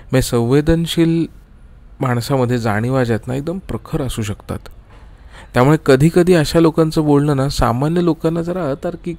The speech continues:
किंवा, अ, गरजेपेक्षा जास्त भावनिक किंवा ओढून ताणून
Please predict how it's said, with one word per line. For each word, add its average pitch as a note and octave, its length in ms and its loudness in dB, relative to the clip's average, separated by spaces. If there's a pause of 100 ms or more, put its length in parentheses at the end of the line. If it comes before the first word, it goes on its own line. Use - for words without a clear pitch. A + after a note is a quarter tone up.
किंवा, D#3+ 300 -8 (640)
अ, A#2+ 80 -8 (1120)
गरजेपेक्षा D3+ 840 -6
जास्त A2+ 500 -8
भावनिक B2+ 760 -4 (680)
किंवा F3+ 160 0
ओढून B2+ 380 2
ताणून C3 420 -2